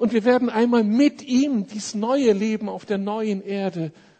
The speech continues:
verwalten dürfen und gestalten dürfen. Es wird ein Leben voller, voller Leben sein, im Mitgestalten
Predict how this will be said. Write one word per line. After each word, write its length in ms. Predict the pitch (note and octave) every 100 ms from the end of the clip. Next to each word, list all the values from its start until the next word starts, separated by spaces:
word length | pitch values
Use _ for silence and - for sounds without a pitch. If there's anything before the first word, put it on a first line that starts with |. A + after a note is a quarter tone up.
| _
verwalten 720 | - F3+ F#3+ F#3+ G3 G3 D3+
dürfen 360 | D3+ C#3 - D#3+
und 100 | D#3+
gestalten 800 | D#3+ - - F#3+ G#3 G3 - D3+
dürfen. 340 | D3+ D3 D#3
Es 160 | D#3 F3+
wird 140 | F3+
ein 180 | F3+ F3+
Leben 440 | G#3 A#3+ A#3+ F#3+ - - - _
voller, 440 | - A3 G#3 G3 - - - _ _ _ _ _ _ _ - -
voller 380 | - A3 A#3
Leben 420 | G3+ G#3+ A3+ G#3+ E3+
sein, 400 | C#3 - C#3 A#2 - _ _ _ _ _ _ _ _ _ _ _
im 300 | F3+ E3+ D3+
Mitgestalten 1120 | G#3 A#3+ - F#3 - F3 E3 E3 E3 D#3 C#3+